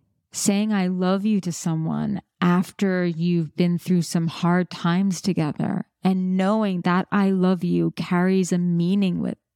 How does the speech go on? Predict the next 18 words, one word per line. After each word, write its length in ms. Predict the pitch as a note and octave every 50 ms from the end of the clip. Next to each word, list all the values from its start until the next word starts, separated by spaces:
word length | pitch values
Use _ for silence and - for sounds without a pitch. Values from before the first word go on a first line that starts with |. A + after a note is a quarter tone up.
| _ _ -
to 200 | - F#3+ E3+ E3
it 320 | D#3 D#3+ D3+ - - - - _ _ _ _ _ _ _ _ _ -
that 320 | E3+ G3 F#3+ F#3 F#3+ -
is 180 | F#3+ G3+ F3+ F3
very 300 | E3+ G#3 G#3+ A#3+ B3+ A#3
different 760 | F#3+ E3 - - G#3+ G3 - - G#3+ G3+ E3 - D#3 - - - _ _ _ _ _ _
than 340 | G3 F#3+ F#3+ F#3+ F#3+ F#3 E3+
the 80 | -
honeymoon 600 | F3 - - F#3+ F3+ F#3 F#3 F#3 F#3 F#3 F#3 F#3 F3
stage 400 | - - F#3 F3 F3 E3+ - F3+
of 100 | E3 F3
"I 140 | F3 E3+ E3+
love 280 | D#3+ E3+ F3 F3 D#3
you," 340 | E3+ E3 E3+ E3+ F3 F3 - -
and 140 | E3+ F3 F3+
in 240 | F3+ F3 E3+ E3+
many 260 | E3+ F3 F3 F3+ F3+ F3
ways, 420 | F3 F3+ F3 F3+ F3+ F3+ F3